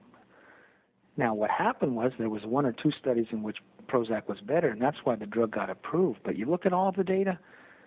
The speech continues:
the reduction in symptoms on the Hamilton scale was only one point different between the two groups, which is absolutely clinically meaningless. So you began this question saying that, listen, if the thing's not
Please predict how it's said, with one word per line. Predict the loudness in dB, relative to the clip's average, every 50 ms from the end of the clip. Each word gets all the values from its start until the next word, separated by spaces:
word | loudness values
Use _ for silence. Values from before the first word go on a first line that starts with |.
| -20 -20 -20 -4 -2
the | 0 0
reduction | 0 0 2 0 0 0 -2 -2 2 2
in | 2 2 0 0 -2
symptoms | -2 0 2 0 0 2 2
on | 0 0
the | 2
Hamilton | 2 2 2 0 0 -4 -6 -6 -6
scale | -4 -2 0 0 0
was | 0 -2 0
only | 0 0 0 0
one | -2 0 0 0 0
point | 0 -2 0 0 0 0
different | -2 -2 -2 -2 -6 -4
between | -4 -6 -2 -2 -2 -2
the | -2 -2
two | 0 0 0
groups, | 0 0 -4 -4 -4 -6 -8
which | -6 -4 -4
is | -6 -6 -2 0
absolutely | 0 0 0 -2 2 2 2 2
clinically | 0 -2 -2 -2 -2 -4 -2 -2 -2 -2 -2 -6 -10 -8 -4
meaningless. | 0 4 4 4 4 2 0 -2 -4 -6 -6 -8 -14 -16 -16 -14 -12 -12 -10 -10 -12 -14 -14 -16 -12 -8 -4
So | -2 -2
you | 0 0 0 0
began | 0 0 2 2 2 2 2
this | 2 0 0 0
question | 0 0 0 0 0 -2 -4 -2 0
saying | 0 2 2 2 2 2
that, | 2 2 0 0 -4 -10 -20 -20 -20 -20 -20 -20 -20 -12 -4 -4
listen, | -2 -2 0 0 0
if | 0 2 0
the | -2 0
thing's | 2 2 0 0 0 0
not | 0 0 0